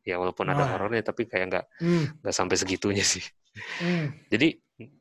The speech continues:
Speaker 1: pas di, udah jadi anggota tuh, kan udah Mabim,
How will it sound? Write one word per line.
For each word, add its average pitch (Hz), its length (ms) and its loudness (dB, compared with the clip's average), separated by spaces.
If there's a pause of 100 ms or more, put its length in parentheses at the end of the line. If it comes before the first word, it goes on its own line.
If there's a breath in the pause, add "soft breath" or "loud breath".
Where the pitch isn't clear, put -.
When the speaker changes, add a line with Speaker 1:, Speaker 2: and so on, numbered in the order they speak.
(380)
Speaker 1:
pas - 240 -2
di, 104 400 2
udah 101 320 -2
jadi 101 400 -2 (160)
anggota 101 560 2
tuh, 175 240 -2
kan 139 240 0
udah 107 160 4
Mabim, 95 400 4